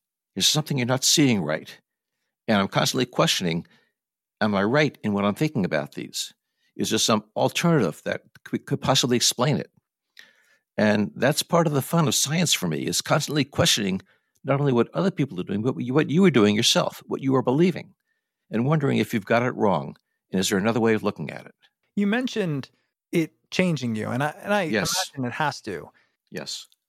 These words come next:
Speaker 2: What are some examples of that, either in the way you behave, the, the way you focus on certain things? I mean, I know it's a,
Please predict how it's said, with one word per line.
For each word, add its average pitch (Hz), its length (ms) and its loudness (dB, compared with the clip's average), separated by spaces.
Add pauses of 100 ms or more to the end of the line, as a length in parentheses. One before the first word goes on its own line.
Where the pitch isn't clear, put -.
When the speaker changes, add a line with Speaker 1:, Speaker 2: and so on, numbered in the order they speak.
(160)
Speaker 2:
What 262 140 0
are 330 100 2
some 302 200 -6
examples 131 680 -4
of 107 140 -8
that, 101 340 -4
either 185 260 0
in 170 200 -2
the 156 80 -2
way 151 180 0
you 139 140 -4
behave, 190 480 -6
the, 139 160 -4 (160)
the 139 120 -4
way 135 140 0
you 127 120 -4 (220)
focus 180 380 -2
on 143 120 -4
certain 135 340 -4
things? 139 560 -6
I 190 60 2
mean, 196 120 2
I 190 80 2
know 214 140 0
it's 170 100 -4
a, 147 100 -6